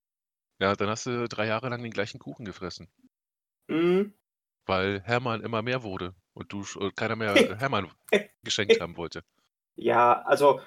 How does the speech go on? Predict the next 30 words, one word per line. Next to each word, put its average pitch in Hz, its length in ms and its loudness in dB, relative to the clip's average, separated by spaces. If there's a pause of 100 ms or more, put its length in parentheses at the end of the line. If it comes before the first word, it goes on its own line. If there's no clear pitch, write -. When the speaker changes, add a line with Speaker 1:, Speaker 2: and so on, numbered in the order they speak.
Speaker 2:
äh, 143 160 10
klar, 175 300 8
man 160 200 6
kann 185 120 2
das 175 100 4
auch - 140 0
mit 160 160 -4
Kuchen 202 280 2
machen, 175 220 6
aber 160 180 8
ich - 140 2
find 196 240 6
das 165 220 4
für, 165 680 6
ähm, 135 560 2 (360)
äh, 139 200 6
Brot 160 320 6
und 156 140 2
Brötchen 180 920 4
'ne, 156 220 6
'ne 156 200 2
wesentlich 175 440 4
interessantere 143 640 0
Geschichte. 110 640 2
Wir 165 120 4
machen 208 240 2
Speaker 1:
Mhm. - 80 2
Speaker 2:
inzwischen 190 500 2
auch, 160 540 4
ähm, 160 320 2